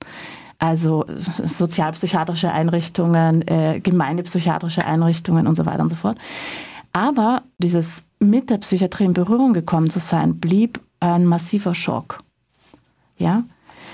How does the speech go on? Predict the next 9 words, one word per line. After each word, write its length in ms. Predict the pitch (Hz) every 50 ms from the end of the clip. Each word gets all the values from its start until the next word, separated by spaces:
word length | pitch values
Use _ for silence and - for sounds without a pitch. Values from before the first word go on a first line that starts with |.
| - - - _ _ _ _ _ _ -
Und 180 | 180 185 180
das 160 | 214 240 240
war 80 | 254 262
der 120 | 240 214 - -
Ausgangspunkt 800 | 175 185 196 196 - 170 143 143 143 - - 160 - - -
für 160 | - - 165
die 220 | 160 151 151 - - - - _
jetzige 460 | - 175 185 185 - - - - 135
Studie. 480 | - - - - - - - - -